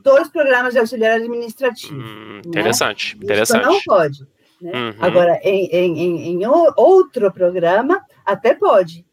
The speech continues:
Speaker 1: né? Mas a gente, a, a, a, a gente sempre incentiva que, eh, primeiro, que dê oportunidade a mais jovens, em vez de que a empresa,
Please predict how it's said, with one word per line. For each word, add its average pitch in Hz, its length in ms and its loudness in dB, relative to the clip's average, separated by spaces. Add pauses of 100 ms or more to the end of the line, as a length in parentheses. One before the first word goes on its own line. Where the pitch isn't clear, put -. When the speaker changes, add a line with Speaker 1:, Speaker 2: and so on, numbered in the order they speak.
(160)
Speaker 1:
né? 202 220 -10 (200)
Mas 247 220 -4
a 269 80 4
gente, 320 260 -2 (120)
a, 214 140 4
a, - 0 -
a, 196 720 0
a 185 100 2
gente 277 340 -8
sempre 294 320 -6
incentiva 247 680 -6
que, 190 440 -2
eh, 160 60 -2
primeiro, 185 460 -6
que 156 400 -10
dê 226 240 2
oportunidade 220 540 2
a 214 60 0
mais 247 240 2
jovens, 208 500 2
em 220 140 -2
vez 202 180 0
de 202 80 -20
que 214 80 -2
a 196 40 2
empresa, 196 360 -6